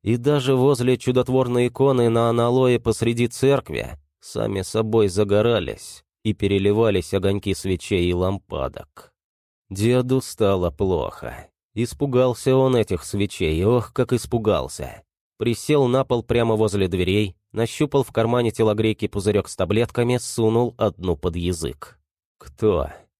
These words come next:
Кто зажигает свечи в пустом запертом храме? И не огарки какие-нибудь, а целые, высокие и большие восковые свечи. «Ника!»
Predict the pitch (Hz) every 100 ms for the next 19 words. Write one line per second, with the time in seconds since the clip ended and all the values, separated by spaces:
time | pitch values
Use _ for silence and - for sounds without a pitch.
0 | _ _ - 143 139 117 113 120 123 110
1 | - 110 120 120 123 - 120 - 113 95
2 | 92 107 92 85 87 80 110 107 60 57
3 | - - _ _ - 113 123 139 135 120
4 | 117 - 127 131 110 92 82 76 62 -
5 | - _ - 107 - - 101 107 82 62
6 | 64 71 85 107 - 127 117 120 113 104
7 | 104 - - 110 110 107 104 - 98 92
8 | 90 78 - 104 107 87 - - 53 -
9 | - _ _ _ _ _ _ _ 90 113
10 | 139 139 139 131 104 82